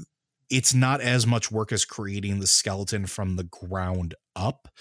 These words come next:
but it's still, you know, it's a, a decent amount of work, but it's giving players something that they've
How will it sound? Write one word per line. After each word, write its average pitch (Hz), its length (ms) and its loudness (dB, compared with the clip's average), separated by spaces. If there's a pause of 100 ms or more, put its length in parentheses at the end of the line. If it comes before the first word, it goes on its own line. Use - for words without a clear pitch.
(500)
but 110 240 0
it's 104 120 2
still, 101 500 2 (100)
you 110 100 -2
know, 92 320 -2 (300)
it's - 160 -2
a, 104 80 0 (180)
a 110 60 0
decent 104 260 2
amount 92 140 0
of 107 60 0
work, 147 300 0 (560)
but 120 340 -2
it's 113 200 2
giving 120 300 2
players 107 360 0
something 98 320 0
that 95 120 -4
they've 98 280 -4